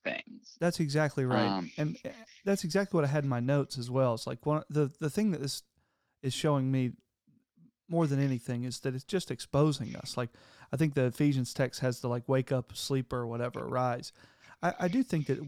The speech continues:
Speaker 2: there was, it, like, somebody s-, posted the other day, uh, "What, what did we talk about before this?"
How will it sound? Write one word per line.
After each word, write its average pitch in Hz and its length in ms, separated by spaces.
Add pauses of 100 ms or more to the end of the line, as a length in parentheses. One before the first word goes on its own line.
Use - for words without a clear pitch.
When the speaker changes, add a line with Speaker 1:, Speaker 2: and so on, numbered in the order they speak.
(220)
Speaker 2:
there 151 220
was, 135 260 (440)
it, - 220
like, 156 260 (340)
somebody 214 320
s-, - 260
posted 151 380
the 139 100
other 131 140
day, 127 260 (400)
uh, 143 220
"What, 143 340
what 226 280
did 202 120
we 135 140
talk - 420
about - 320 (180)
before 127 380
this?" - 520